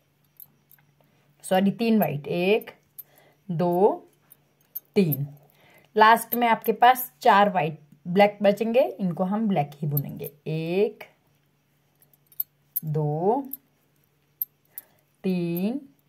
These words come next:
चार। अब हमारी बुनाई की थर्ड रो स्टार्ट हो जाएगी। देखिए, हम फिर ये तीन जो हैं, अब एक इधर बढ़ा देंगे, एक इधर, तो ये पाँच हो जाएंगे और ये ब्लैक कम हो जाएंगे।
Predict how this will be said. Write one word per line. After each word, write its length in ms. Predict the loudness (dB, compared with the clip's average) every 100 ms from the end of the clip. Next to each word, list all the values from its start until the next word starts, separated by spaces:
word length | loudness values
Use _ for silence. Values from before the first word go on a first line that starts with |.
| _ _ _ _ _ _ _ _ -14 -14 _ -10
चार। 400 | -6 -6 -6 -14 _ _ _ -20 _ _ -2
अब 160 | 0
हमारी 380 | 2 2 2 2 -2 -12 -8 0
बुनाई 260 | 2 2
की 160 | 0 -6 -2
थर्ड 280 | 0 2 0
रो 80 | -6
स्टार्ट 340 | -6 -6 -6
हो 140 | -10
जाएगी। 360 | -10 -14 -14 -16 -16 -20 _ _ _ -20 -20 _ _ _ _ _
देखिए, 280 | 2 4 4
हम 260 | 2 2 -2
फिर 180 | -4 -2
ये 180 | 0 -2
तीन 360 | 0 0 0 2
जो 120 | 2
हैं, 200 | 2 0 -4 _ 0
अब 120 | 0
एक 400 | 2 2 2 -2
इधर 260 | 0 2 4
बढ़ा 200 | 6 4
देंगे, 280 | 2 0 -2
एक 320 | -2 -2 -2
इधर, 220 | -2 -2
तो 120 | 0
ये 200 | 0 0
पाँच 380 | 2 2 2 -2
हो 60 | -2
जाएंगे 380 | 0 0 -2 -2
और 300 | 0 0 0
ये 160 | 0 0
ब्लैक 360 | 0 -2 -4 -2
कम 120 | -2
हो 120 | -2
जाएंगे। 440 | -4 -8 -12 -12